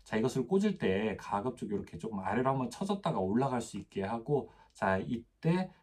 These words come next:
너무 전선이 많이 꺾이지 않도록 주의하면서 살짝 이렇게 밀어주시면 됩니다. 자, 완전하게 벽에 밀착했고요. 자, 그리고 이제 스위치의 위치를 바로 잡습니다. 하나씩 다시 이제 꽂아볼게요.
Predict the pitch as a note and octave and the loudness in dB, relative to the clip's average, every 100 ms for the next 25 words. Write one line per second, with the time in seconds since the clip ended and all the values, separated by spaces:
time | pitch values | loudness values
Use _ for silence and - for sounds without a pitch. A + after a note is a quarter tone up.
0 | _ - F#2+ A2 C3 C#3+ D#3 C#3+ G#2 - | _ -2 2 6 6 8 8 8 2 -4
1 | - - A2+ B2 C#3+ G2 F#2+ A2+ E3 - | -10 -4 0 2 2 2 0 0 -2 -2
2 | - G3 D#3 F2+ A2+ - - C3+ C#3+ C3+ | 0 2 0 -2 -8 -8 -2 2 4 4
3 | A#2 A2 C3 - C#3+ D3+ D3+ G2+ F#2+ - | 2 0 -4 -2 0 0 0 0 -2 -4
4 | F#2 - _ - A#2 C3 C3 G2+ - G#2 | -12 -12 _ 0 2 4 2 -4 -4 0
5 | C3+ G#3 A3 - G#2+ E2+ D#2+ - _ _ | 4 2 2 -6 -8 -6 -8 -12 _ _
6 | _ _ - - - - E2 F#2 B2+ E3 | _ _ -20 -20 -12 -6 0 2 6 8
7 | D#3+ B2+ - G#2 G2+ F2+ F#2 G#2 A2+ - | 8 6 -2 -4 -6 -6 -4 -4 -4 -6
8 | G2 - - - A2+ E2 D2 - _ - | -12 -8 -10 -6 -4 -4 -6 -12 _ -20
9 | - F2+ E2+ C3+ F3+ - - _ - - | -12 -8 -2 2 2 0 -16 _ -8 -2
10 | F#2+ G2 - - F#3+ D#3+ - C3+ B2 B2 | -2 -2 -6 -2 0 0 0 2 2 2
11 | C3 C3 G2+ G2+ - B2+ A#2+ - A2+ G2+ | 0 0 -2 -4 -6 -4 -4 -2 -2 -2
12 | - G2 - G#2+ E2+ - D#3 E3 D#3+ - | -4 -8 -2 0 -2 -2 4 4 4 -8
13 | G2+ - G#2 F#2 D3+ A#2 F#2+ - F2 G2+ | -8 -4 -4 -2 -2 -2 -4 -8 -2 0
14 | D3 | 0